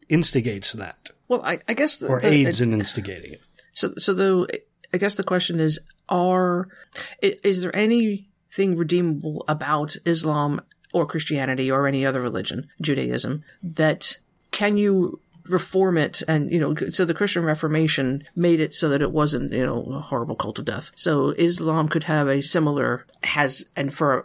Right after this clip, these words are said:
Speaker 2: most moderate Muslims, uh, has had a, a moderation to it.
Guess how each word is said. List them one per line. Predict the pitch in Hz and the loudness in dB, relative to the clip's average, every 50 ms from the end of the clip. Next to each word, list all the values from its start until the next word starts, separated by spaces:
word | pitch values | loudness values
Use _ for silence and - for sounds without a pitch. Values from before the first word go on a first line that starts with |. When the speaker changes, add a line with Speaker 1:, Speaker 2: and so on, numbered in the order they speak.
| - 165 | -2 0
Speaker 2:
most | 165 160 156 156 156 - - - | 2 4 4 4 2 0 -4 -6
moderate | - 156 156 139 139 151 143 135 - - | -2 0 0 2 2 2 0 0 0 0
Muslims, | 143 127 123 127 120 120 127 135 139 - - - | 0 0 0 0 0 0 0 0 -2 -4 -4 -4
uh, | - 139 135 - | -4 -4 -4 -4
has | - - 143 147 - | -4 -4 -2 -2 -2
had | - - 147 165 165 - 110 | -4 -2 0 0 0 0 0
a, | 113 127 120 117 123 - - _ _ _ - | -2 -2 -4 -4 -8 -12 -18 _ _ _ -4
a | 139 | -2
moderation | 139 143 139 131 127 127 127 131 123 127 - - 139 123 | 0 2 2 2 2 2 2 2 2 2 2 0 -2 -2
to | - - 151 131 | 0 0 2 2
it. | 110 104 98 - - | 2 0 -2 -4 -10